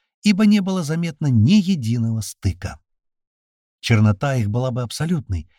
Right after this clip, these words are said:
если бы не едва заметные разводы более светлых тонов, а гладкость и зеркальный блеск такими, что до сих пор ни одна пылинка не осмелилась осесть на них. Стены казались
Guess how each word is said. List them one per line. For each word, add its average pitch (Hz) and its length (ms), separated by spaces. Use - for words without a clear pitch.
если 113 480
бы 113 400
не 113 160
едва 107 320
заметные 151 500
разводы 147 560
более 120 300
светлых 117 460
тонов, 110 420
а 107 160
гладкость 107 680
и 101 100
зеркальный 98 600
блеск 113 480
такими, 107 600
что - 220
до 165 100
сих 165 220
пор 214 300
ни 185 260
одна 202 300
пылинка 156 520
не 165 80
осмелилась 120 800
осесть - 520
на 95 120
них. 82 340
Стены 180 480
казались 131 560